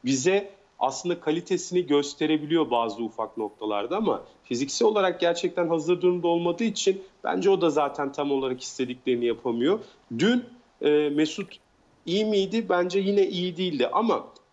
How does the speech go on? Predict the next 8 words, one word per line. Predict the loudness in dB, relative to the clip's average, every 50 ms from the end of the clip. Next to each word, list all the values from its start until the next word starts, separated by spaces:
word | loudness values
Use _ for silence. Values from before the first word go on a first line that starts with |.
| _ 0
önceki | 2 2 2 2 0 -2 -4 -2 -2 -2 2
döneme | 2 2 2 0 0 0 0
göre | 0 0 2 2 2 0 0 -4 -12 -16 -6 -4
daha | -2 0 0 0 -2 -2
sahada | -4 -10 -6 -6 -4 -2 -2 -4 -2 -2 -4 -4 -4 -2
diri, | 0 2 2 2 0 0 -4 -8
daha, | -4 -2 -2 -4 -4 -4 -8 -20 _ _ -4 -2
e, | 0 0 2 2 0 0 0 0 0 0 -2